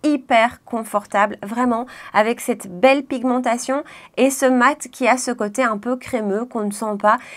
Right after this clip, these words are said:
et qui, même sur des lèvres un petit peu abîmées, rend super bien. Donc c'est vraiment un fini que j'aime beaucoup. D'ailleurs, j'en ai racheté une teinte quand j'ai passé ma commande. Donc j'avais d'abord acheté la teinte Erin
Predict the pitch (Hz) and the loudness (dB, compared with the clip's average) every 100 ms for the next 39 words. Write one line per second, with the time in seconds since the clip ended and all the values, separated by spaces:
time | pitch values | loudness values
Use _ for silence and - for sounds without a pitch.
0 | - - 233 - 285 285 294 277 269 220 | -8 -2 -2 4 6 6 4 2 -2 -2
1 | 226 240 240 208 208 254 262 220 202 214 | 0 0 -2 -6 -6 -4 0 0 0 -2
2 | 247 247 208 240 - - - 214 196 208 | -4 -4 -6 -6 -8 -10 -8 -8 -4 -4
3 | 208 208 262 262 277 277 - - - - | -4 0 0 2 2 2 0 -6 -20 -2
4 | 233 247 247 262 302 262 262 254 214 240 | 2 2 2 0 0 0 0 0 -2 -2
5 | 254 294 294 233 247 254 240 220 220 220 | -2 -4 0 2 4 2 0 -2 -2 -2
6 | 233 226 226 233 - 214 214 226 226 269 | -4 -4 -2 -4 -4 -6 -6 -4 -2 0
7 | 254 254 240 254 311 - - - - 240 | 0 0 0 0 -2 -6 -16 -12 0 2
8 | 262 277 311 285 254 269 269 302 254 247 | 4 4 4 4 4 2 0 0 0 2
9 | 262 269 - 277 302 302 320 180 | 0 -2 0 0 2 0 0 0